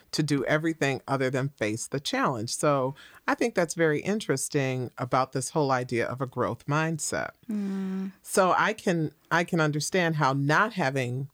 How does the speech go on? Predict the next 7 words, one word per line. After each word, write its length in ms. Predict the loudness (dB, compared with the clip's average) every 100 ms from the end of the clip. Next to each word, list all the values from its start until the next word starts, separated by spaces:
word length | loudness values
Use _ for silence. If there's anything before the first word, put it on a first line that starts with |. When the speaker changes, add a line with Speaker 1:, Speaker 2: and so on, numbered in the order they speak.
| -2
Speaker 1:
the 100 | 0
growth 340 | 2 0 0
mindset 640 | 0 0 0 -2 0 0 -2
would 320 | -4 -2 -2 -4 -2
be 560 | 0 0 -2 -2 -4 -8 _ -20 _ _ -2
a 800 | 0 0 0 -2 -4 -4 -8 -10 0
block 480 | 2 2 -2 -10